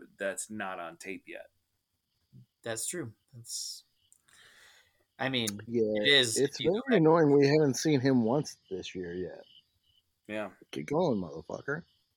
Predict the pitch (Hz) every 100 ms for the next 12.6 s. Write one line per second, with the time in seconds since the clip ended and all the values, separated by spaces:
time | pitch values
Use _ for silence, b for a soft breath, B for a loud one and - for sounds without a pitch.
0 | _ _ _ _ _ - 110 104 - _
1 | _ - 104 95 113 127 98 87 85 85
2 | 85 _ _ _ _ _ _ B B B
3 | B B 151 147 143 151 135 156 123 -
4 | 127 131 123 120 117 110 107 104 101 92
5 | 92 101 101 - 85 - - _ - _
6 | - - _ _ _ _ _ _ _ _
7 | _ - 104 98 95 95 95 95 92 95
8 | 92 87 - - - - - - - _
9 | _ _ - 113 123 135 139 139 127 107
10 | 92 82 _ _ _ _ _ _ _ _
11 | _ _ _ 104 95 _ _ _ _ _
12 | _ _ _ _ 107